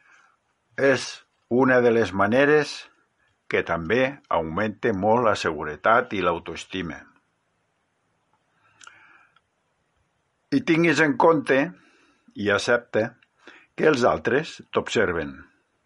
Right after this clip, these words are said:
com tu fas a ells. Per tant, mostra't tal com ets. I si hi ha alguna cosa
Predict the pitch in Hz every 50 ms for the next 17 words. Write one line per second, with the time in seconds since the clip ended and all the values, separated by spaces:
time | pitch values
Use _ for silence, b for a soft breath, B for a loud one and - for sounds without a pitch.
0 | _ _ _ _ _ _ _ _ _ _ _ _ _ _ _ _ _ _ - -
1 | 101 85 82 - 113 98 - - 90 98 92 90 85 95 123 117 - - - -
2 | - - - _ _ _ _ _ _ _ _ _ _ _ _ _ _ _ _ _
3 | _ _ _ _ _ _ _ _ _ b b b b b b b b b b b
4 | b b b b _ _ _ _ _ _ _ _ _ _ _ _ _ - 110 104
5 | 98 - 131 135 135 139 127 113 117 139 139 - - 143 139 135 - - - 123
6 | 120 113 - 123 113 120 131 127 - - - - - - - _ _ _ _ _
7 | _ _ _ _ _ _ _ _ B B B B B - - 104 - - 123 117
8 | 123 127 120 123 135 131 131 120 101 139 135 135 - 127 127 113 -